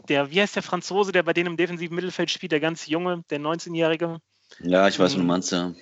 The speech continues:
Speaker 1: ja, mit der, hier Tingeltangelbob, mit dem
Speaker 2: Genau, <laughs> ja.
Speaker 1: Ja. Äh, der geht halt irgendwie mal kurz um,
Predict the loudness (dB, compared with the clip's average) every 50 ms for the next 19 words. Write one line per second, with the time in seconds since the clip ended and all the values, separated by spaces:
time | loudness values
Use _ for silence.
0 | -12 -8 -4 -2 0 0 0 0 4 4 6 6 8 6 6 4 4 2 2 2
1 | 2 2 0 -2 -2 -2 -2 -4 -4 -4 -10 -16 -10 -2 2 4 6 6 6 6
2 | 4 4 4 2 2 2 0 -4 -4 -4 -2 -2 -2 -2 -2 -2 -2 -2 -2 -4
3 | -8 -12 -8 -6 -4 -6 -6 -6 -10 -16 -4 0 2 4 4 4 2 0 -6 -16
4 | -20 -20 _ _ _ 2 4 4 4 4 2 0 -2 -2 -2 -4 -6 -6 -10 -12
5 | -12 -10 -10 -10 -10 -10 -12 -12 -12 -12 -12 -12 -10 -10 -12 -16